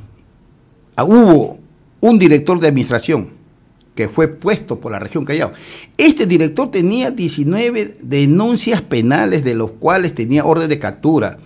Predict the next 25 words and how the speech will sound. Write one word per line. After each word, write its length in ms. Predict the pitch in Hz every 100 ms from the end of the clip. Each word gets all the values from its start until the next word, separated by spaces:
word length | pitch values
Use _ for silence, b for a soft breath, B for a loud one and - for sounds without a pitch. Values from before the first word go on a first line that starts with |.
| b _ -
Viene 420 | 151 180 180 180
del 260 | 156 123 127
norte. 460 | 156 120 - 76 - _ _
De 180 | 104 135
Huaraz 440 | 147 165 - -
han 120 | -
traído 540 | 214 196 277 381 202 - b b b b _ -
a 100 | 175
un 140 | 240
corrupto 400 | 233 180 240 226
sinvergüenza 640 | 185 175 - 415 285 - - - _ _ _ _
para 220 | 113 113
que 140 | 113 107
malogre 540 | 107 113 151 135 139
o 100 | - 117
robe 300 | 139 135 117
más 220 | 123 -
al 100 | 107
Callao. 440 | 95 87 92 82 b b b b b -
Eso 180 | 196 214
es 100 | 262
una. 320 | 175 98 - b b b b b b -
Luego 420 | 185 208 208 196
de 160 | 160
ahí, 360 | 160 262 381